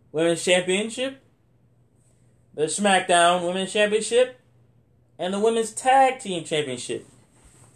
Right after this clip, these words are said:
Over the years, it was just the Women's Championship. Then that turned into the Divas Championship. Ugliest belt, by the way, for the women.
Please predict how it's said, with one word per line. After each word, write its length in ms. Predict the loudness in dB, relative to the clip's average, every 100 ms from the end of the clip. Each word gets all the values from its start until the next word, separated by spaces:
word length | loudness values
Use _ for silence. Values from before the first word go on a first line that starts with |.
| _ _ _ _ -20 _ _ _ _ _ _ _ _ _ _ _
Over 180 | -2 0
the 80 | 2
years, 360 | 2 4 2 2
it 120 | 2
was 180 | 2 2
just 200 | -2 -2
the 80 |
Women's 340 | 0 0 0 -2
Championship. 720 | -2 -2 -6 -2 0 0 -6 _ _ _ _
Then 180 | -6 0
that 200 | 0 0
turned 180 | -2 -2
into 200 | -2 -2
the 80 | 0
Divas 440 | 0 2 2 0
Championship. 720 | 0 0 0 -4 -2 -2 -2 _ _ _ _ _ -4
Ugliest 540 | -2 0 -2 -2 -4
belt, 240 | 0 0 2
by 180 | 0
the 60 | 2
way, 180 | 0 -2
for 120 | -2
the 80 | -6
women. 300 | -4 -4